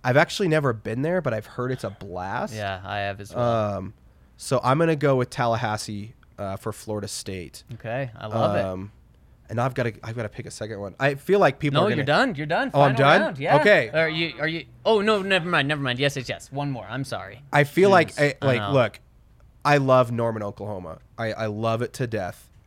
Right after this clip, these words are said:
Speaker 1: And pe-,
Speaker 2: But
Speaker 1: and, and it's probably not in, in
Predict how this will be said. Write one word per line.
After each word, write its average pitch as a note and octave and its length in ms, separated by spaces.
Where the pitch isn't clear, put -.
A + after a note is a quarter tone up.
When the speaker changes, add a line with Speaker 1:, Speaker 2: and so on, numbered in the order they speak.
Speaker 1:
And A#2 320
pe-, C3+ 160
Speaker 2:
But G2 380
Speaker 1:
and, C3+ 200
and B2+ 280
it's B2+ 220
probably D3 460
not C3 380
in, B2+ 440
in A#2+ 420